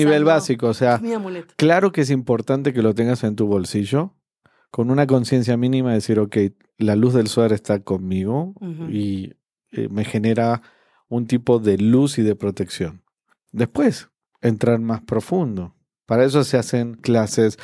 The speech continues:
Speaker 1: para eso se hacen proyectos, para eso se estudia el Zohar. O sea,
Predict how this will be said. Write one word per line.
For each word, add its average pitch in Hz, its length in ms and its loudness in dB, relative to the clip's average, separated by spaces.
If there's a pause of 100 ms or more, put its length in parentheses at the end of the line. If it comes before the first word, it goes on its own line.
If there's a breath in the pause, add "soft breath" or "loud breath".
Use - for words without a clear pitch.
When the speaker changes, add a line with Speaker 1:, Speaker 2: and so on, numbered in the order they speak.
(240 loud breath)
Speaker 1:
para 117 160 2
eso 127 200 2
se 131 120 0
hacen 123 240 0
proyectos, 110 800 2 (300 loud breath)
para 117 240 0
eso 127 180 -2
se - 140 0
estudia 113 420 2
el 107 100 0
Zohar. 101 500 0
O 101 100 -14
sea, 117 260 0